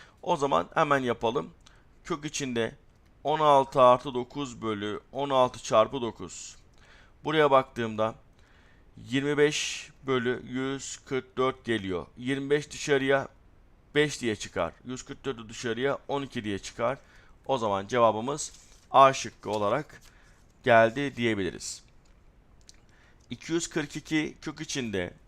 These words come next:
bu uzunluğun bir çubuğun ucundan kök sekiz, diğer ucundan kök on sekiz kısalıp, pardon,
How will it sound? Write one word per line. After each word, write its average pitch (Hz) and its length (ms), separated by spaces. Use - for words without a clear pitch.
bu - 220
uzunluğun 131 580
bir 156 160
çubuğun 107 520
ucundan 110 640
kök 139 240
sekiz, 147 440
diğer 147 180
ucundan 101 500
kök 127 240
on 143 200
sekiz 135 380
kısalıp, 123 420
pardon, 110 340